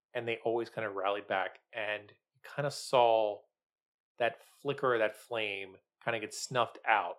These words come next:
in the last two weeks when they kind of knew, "We're not gonna get to the playoffs."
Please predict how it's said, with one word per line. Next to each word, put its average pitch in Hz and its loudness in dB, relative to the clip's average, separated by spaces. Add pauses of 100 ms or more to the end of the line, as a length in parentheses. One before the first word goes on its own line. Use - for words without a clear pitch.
(100)
in 123 -10
the 107 -6
last 101 -2
two 113 -8
weeks 101 -12 (540)
when 120 0
they 113 2
kind 123 2
of 110 -2
knew, 95 -2 (800)
"We're 117 -6
not 104 -2
gonna 95 -8
get 92 -10
to - -20
the - -18
playoffs." - -18